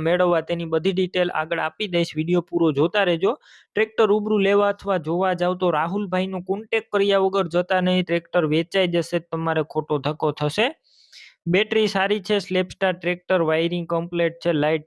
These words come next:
ચાલુ કન્ડિશનમાં, સીટ છત્રી પણ સારા, ટાયર પણ તમે જુઓ પચાસ ટકા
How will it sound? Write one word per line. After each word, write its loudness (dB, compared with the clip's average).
ચાલુ 0
કન્ડિશનમાં, 0
સીટ 0
છત્રી 0
પણ 2
સારા, 0
ટાયર 0
પણ -4
તમે -2
જુઓ 4
પચાસ -2
ટકા -4